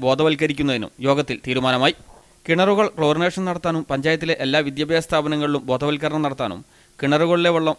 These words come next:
പരിശോധനയ്ക്കായി അയക്കാനും യോഗം തീരുമാനിച്ചു. പഞ്ചായത്തിലെ മത്സ്യ മാംസ കടകളിലും ഹോട്ടലുകൾ,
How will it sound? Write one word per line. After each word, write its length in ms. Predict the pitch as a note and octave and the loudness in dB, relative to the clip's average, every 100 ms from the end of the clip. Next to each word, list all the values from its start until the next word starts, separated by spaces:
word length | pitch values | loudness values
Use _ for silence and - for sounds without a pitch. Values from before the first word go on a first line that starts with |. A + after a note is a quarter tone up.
| - | -2
പരിശോധനയ്ക്കായി 600 | C3 D#3 D#3 D#3+ D#3 D3+ | -2 0 2 0 0 0
അയക്കാനും 320 | C#3 C#3 B2+ - C3 | -2 -2 -4 -2 0
യോഗം 180 | A#2+ A#2 B2 | 0 -2 -4
തീരുമാനിച്ചു. 420 | A#2+ B2 B2 G3+ - _ _ _ _ - | -2 -2 -2 -6 -8 _ _ _ _ -4
പഞ്ചായത്തിലെ 480 | C3 C#3 C#3 C#3 - B2+ | 0 2 2 -2 -2 -2
മത്സ്യ 280 | B2+ - D#3 C3 | -4 -2 -2 0
മാംസ 220 | B2+ - D3 | 0 0 0
കടകളിലും 440 | D3 C#3 C#3 C3+ A2 | 0 0 -2 -4 -4
ഹോട്ടലുകൾ, 420 | C3 B2+ C#3+ C#3+ | -4 -2 0 0